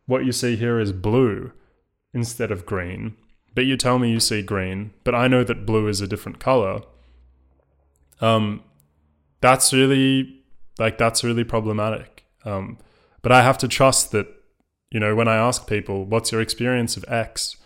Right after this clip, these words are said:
and they tell me what their experience of X is like, I just have to believe that they're not lying. Um, yeah. Okay, so the problem that subjectivity poses for consciousness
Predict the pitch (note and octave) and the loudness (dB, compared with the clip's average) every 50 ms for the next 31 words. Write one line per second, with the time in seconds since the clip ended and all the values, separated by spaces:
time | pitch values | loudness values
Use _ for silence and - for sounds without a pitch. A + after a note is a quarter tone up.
0 | _ _ _ _ _ _ - - A#2 A#2 A2+ - B2+ C#3 D3 C#3 A#2 A#2 A2+ A2+ | _ _ _ _ _ _ -4 -2 0 0 2 2 2 2 4 4 2 2 2 2
1 | A2 G#2 G2+ - - - G#2 G2+ G2+ - - F#2+ - G#2 G2 - - G#2+ G2 F#2 | 0 -2 -2 -4 -6 -6 -6 -4 -4 -6 -6 -6 -6 -6 -6 -6 -6 -8 -6 -6
2 | G2 G2 F#2+ G2 - - - _ _ - A#2 G#2+ A2 A2 G#2+ - - G#2+ G#2+ - | -6 -6 -6 -6 -8 -12 -18 _ _ -4 -2 -2 0 0 -2 -2 -2 -2 -2 -4
3 | - - G#2+ G2+ G2+ G2+ - - _ _ _ _ _ _ _ - G#2+ G#2+ G#2 G#2+ | -4 -6 -4 -4 -6 -6 -10 -16 _ _ _ _ _ _ _ -4 -2 0 0 -2
4 | G2+ G2 - G#2+ G2 - G2+ F#2+ G2 F#2+ - G#2+ G#2 G#2 G#2 G2 F#2+ - - - | -2 -4 -6 -6 -6 -4 -4 -6 -4 -6 -6 -6 -6 -6 -6 -6 -8 -10 -14 -16
5 | - _ _ _ _ _ _ _ _ _ _ _ _ _ _ _ - G#2 G2+ G2 | -20 _ _ _ _ _ _ _ _ _ _ _ _ _ _ _ -6 -4 -2 -2
6 | F#2+ G2 - A2+ - _ _ _ _ _ _ _ _ _ _ _ _ _ _ _ | -2 -4 -6 -10 -12 _ _ _ _ _ _ _ _ _ _ _ _ _ _ _
7 | _ _ _ _ - - _ _ _ - C3+ C3 A#2 G2 - - - - _ _ | _ _ _ _ -20 -20 _ _ _ 4 8 8 8 6 4 -2 -12 -20 _ _
8 | _ - _ _ _ _ _ _ - D#3+ E3+ F3 B2 F#2 E2 - - - - E3 | _ -20 _ _ _ _ _ _ 6 6 8 8 8 6 6 0 -4 2 6 8
9 | E3+ E3 C3 A2 A2+ A#2+ - - - - - _ - _ - C#3 B2+ - - F#3 | 10 10 10 8 6 4 0 -4 -18 -20 -20 _ -20 _ 0 0 0 4 8 10
10 | G#3 A3 G3 F#3 C3+ A2+ G#2 G2+ G#2+ A#2 B2+ C3+ - - - C3 B2+ B2 A#2 - | 10 10 10 8 6 6 6 4 2 0 -2 -4 -8 -4 2 4 6 6 4 4
11 | - - - - - D#3 E3+ D#3 D3 D#3 D#3 - - D3+ C#3+ C#3 C3 B2 A#2 A#2+ | 0 -2 2 4 6 6 6 6 4 4 2 2 2 0 0 2 2 0 0 2
12 | - B2+ B2+ C3+ B2+ B2 A#2+ - - - G#2+ - - B2+ C3+ C#3 - - G2+ - | 4 4 4 4 2 0 0 -2 -4 -6 -6 -2 0 2 2 2 0 -2 -4 -4
13 | - F#2 F#2 - - - - - - | -6 -8 -10 -8 -4 -2 -2 -2 -4